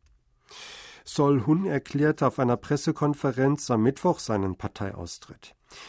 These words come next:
Zuvor hatten drei Abgeordnete, darunter die Vizepräsidentin der Nationalversammlung, Kim Yong-ju,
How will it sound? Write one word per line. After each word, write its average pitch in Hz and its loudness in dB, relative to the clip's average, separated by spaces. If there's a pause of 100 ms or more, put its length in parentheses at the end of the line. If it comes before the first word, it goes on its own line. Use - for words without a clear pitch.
Zuvor 127 2
hatten 110 0
drei 107 -2
Abgeordnete, 113 -2 (260)
darunter 131 2
die 147 2
Vizepräsidentin 123 0
der 113 0
Nationalversammlung, 113 0
Kim - -2
Yong-ju, 123 0